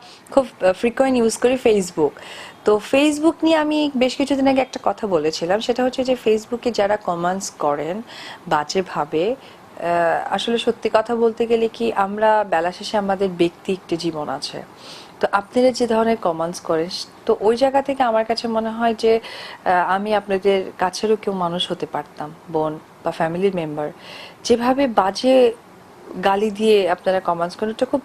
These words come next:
দুঃখজনক। But আবার যখন বার্থডেতে খুব গুডলি উইশ করেন, তখন কিন্তু অনেক ভালো লাগে যে, "হ্যাপি বার্থডে অপু বিশ্বাস আপনাকে", বা বিশেষ করে, "হ্যাপি বার্থডে ঢালিউড কুইন অপু বিশ্বাস", এটা ওর আন-, আনন্দের ব্যাপার।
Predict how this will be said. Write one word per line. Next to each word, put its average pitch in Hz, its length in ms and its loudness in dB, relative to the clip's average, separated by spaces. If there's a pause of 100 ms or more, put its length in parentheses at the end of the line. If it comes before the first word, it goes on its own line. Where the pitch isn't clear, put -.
দুঃখজনক। 214 680 0 (580)
But 185 100 4 (320)
আবার 226 260 2
যখন 311 320 0 (420)
বার্থডেতে 233 440 2
খুব 339 240 2
গুডলি 269 400 2
উইশ 262 280 0
করেন, 226 360 2
তখন 285 280 2
কিন্তু 247 160 2
অনেক 208 200 0
ভালো 196 260 0
লাগে 160 280 0
যে, 170 280 2
"হ্যাপি 180 240 0
বার্থডে 165 280 2
অপু 160 180 0
বিশ্বাস 160 400 -6
আপনাকে", 156 560 -4 (320)
বা 160 180 0
বিশেষ 175 340 -8
করে, 185 220 2
"হ্যাপি 180 260 0
বার্থডে 175 240 0
ঢালিউড 165 540 -2
কুইন 165 180 -2
অপু 160 240 -10
বিশ্বাস", 156 440 -4 (560)
এটা 240 280 4
ওর 208 100 4
আন-, 180 180 0
আনন্দের 170 420 -2
ব্যাপার। 151 340 0